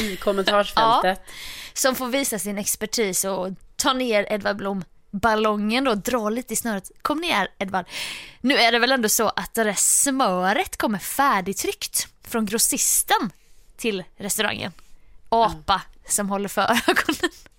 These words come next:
Speaker 2: Edvard Blom bara, "Det tvivlar jag på.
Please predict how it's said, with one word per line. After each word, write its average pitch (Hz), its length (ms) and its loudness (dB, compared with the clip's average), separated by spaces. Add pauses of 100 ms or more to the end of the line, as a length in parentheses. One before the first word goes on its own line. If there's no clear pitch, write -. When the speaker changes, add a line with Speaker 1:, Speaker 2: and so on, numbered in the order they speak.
(460)
Speaker 2:
Edvard 220 260 2
Blom 208 220 0
bara, 226 260 2 (360)
"Det - 160 -8
tvivlar 233 560 2
jag 277 180 0
på. 180 260 -2